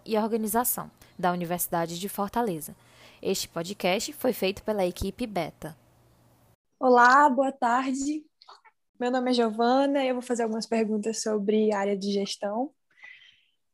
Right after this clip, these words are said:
Speaker 2: Então, a gente vai começar do começo, né, do início, que a gente sabe que muitos jovens, quando entram na faculdade, eles não sabem muito bem que área seguir, qual a carreira que eles querem seguir depois. E a primeira pergunta vai ser:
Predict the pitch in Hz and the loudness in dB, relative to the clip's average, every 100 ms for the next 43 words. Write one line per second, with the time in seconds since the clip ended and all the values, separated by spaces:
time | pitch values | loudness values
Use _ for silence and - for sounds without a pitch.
0 | _ _ - 269 262 254 254 262 262 269 | _ _ 4 6 8 6 4 2 4 2
1 | 269 240 240 269 226 247 262 226 208 214 | 4 2 2 -2 0 -2 -4 -4 -2 -2
2 | 220 208 202 254 - 269 - - - - | -2 -2 -2 -4 -6 -8 -10 -20 -18 -18
3 | - _ - 233 226 233 226 233 214 233 | -20 _ -4 2 4 6 4 4 4 4
4 | 233 240 262 240 233 233 247 247 - - | 4 4 4 4 4 4 -2 -4 -6 -4
5 | 226 226 240 220 233 233 233 226 220 226 | -2 0 2 2 2 0 0 -2 2 6
6 | 226 226 226 220 226 220 214 214 214 214 | 6 4 -2 -2 -2 -2 -2 -6 -4 -4
7 | 214 214 _ _ _ - - _ _ _ | -2 -4 _ _ _ -20 -20 _ _ _
8 | - - 269 254 247 262 214 233 269 262 | -6 4 6 6 4 0 0 2 4 4
9 | 254 254 247 _ - 233 240 240 226 226 | 2 -2 -6 _ 0 2 2 0 -4 -2
10 | 220 220 220 220 220 220 214 220 240 247 | -6 -2 -2 -2 -2 0 0 2 4 6
11 | 247 240 240 240 - _ _ _ _ _ | 8 6 2 -2 -10 _ _ _ _ _
12 | _ - 254 262 269 277 277 285 294 285 | _ -4 2 4 4 4 2 4 2 0
13 | 277 269 277 - 277 269 269 | -2 -2 -4 -2 -2 0 -2